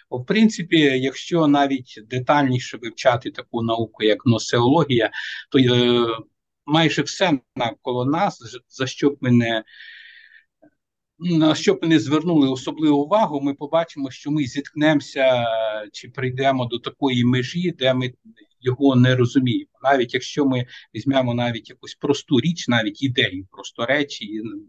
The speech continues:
бу-, будемо намагатися її до кінця зрозуміти, ми десь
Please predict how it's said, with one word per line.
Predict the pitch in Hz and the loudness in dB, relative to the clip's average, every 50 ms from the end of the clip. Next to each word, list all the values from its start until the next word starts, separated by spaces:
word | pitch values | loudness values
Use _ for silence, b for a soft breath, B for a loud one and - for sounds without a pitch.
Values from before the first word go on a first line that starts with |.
| _ _ _ | _ _ _
бу-, | - 127 113 | -4 -4 -4
будемо | 117 120 131 127 127 123 120 120 | 2 2 4 6 8 6 6 6
намагатися | 135 131 135 139 131 123 139 143 139 131 - 113 104 - - - | 6 6 6 6 4 4 4 4 2 2 0 -6 -10 -10 -8 -8
її | 113 113 117 120 120 120 117 117 B B B B B B B B _ _ | -8 -8 -4 0 0 0 0 0 B B B B B B B B _ _
до | 107 104 120 120 | -4 -2 -2 -2
кінця | - - 143 127 120 120 - - 147 135 127 117 | 0 2 2 4 4 2 2 2 2 2 2 2
зрозуміти, | - - 127 123 117 120 - 135 156 175 175 165 - 135 | 0 0 0 0 0 4 4 4 4 4 2 0 0 -2
ми | 120 113 117 117 | 0 0 0 -2
десь | 110 113 110 107 - - - - | -4 -4 -6 -6 -8 -10 -16 -18